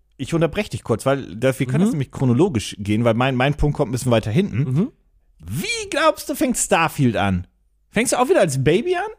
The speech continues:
Speaker 1: Wirst du
Speaker 2: Ich,
Speaker 1: geboren?
Speaker 2: ich, ich glaube, das
Speaker 1: Wirst du, wi-, wi-, wi-,
Speaker 2: ich glaube,
Speaker 1: bist du
Speaker 2: das
Speaker 1: in einem
Speaker 2: hat ja eine
Speaker 1: Schiff und du überlebst als Einziger und wirst rausgesteuert und dann gefunden?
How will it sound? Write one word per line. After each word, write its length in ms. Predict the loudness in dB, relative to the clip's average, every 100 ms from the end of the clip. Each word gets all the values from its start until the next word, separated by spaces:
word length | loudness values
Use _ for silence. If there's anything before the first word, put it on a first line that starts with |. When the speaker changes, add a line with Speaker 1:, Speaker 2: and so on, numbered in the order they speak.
| _ -6
Speaker 1:
Wirst 160 | -4
du 60 | -2
Speaker 2:
Ich, 60 | 0
Speaker 1:
geboren? 440 | 2 4 4 2 -4
Speaker 2:
ich, 100 | -10
ich 80 |
glaube, 640 | -6 -2 0 4 4 4 2
das 240 | 0 2
Speaker 1:
Wirst 20 |
du, 140 | 2 2
wi-, 120 | 2 2
wi-, 140 | 2
wi-, 60 | 2
Speaker 2:
ich 80 |
glaube, 160 | 2 0
Speaker 1:
bist 20 |
du 40 | 0
Speaker 2:
das 80 | 0
Speaker 1:
in 60 |
einem 100 | 2
Speaker 2:
hat 80 | 2
ja 60 | 2
eine 60 |
Speaker 1:
Schiff 260 | 2 0 2
und 120 | 2
du 40 | 4
überlebst 440 | 4 4 2 0
als 140 | -4 -4
Einziger 380 | -6 -6 0 2
und 80 | 2
wirst 200 | 0 0
rausgesteuert 560 | 0 -2 -4 2 2
und 160 | 4 2
dann 160 | 2
gefunden? 600 | -2 0 4 4 2 -4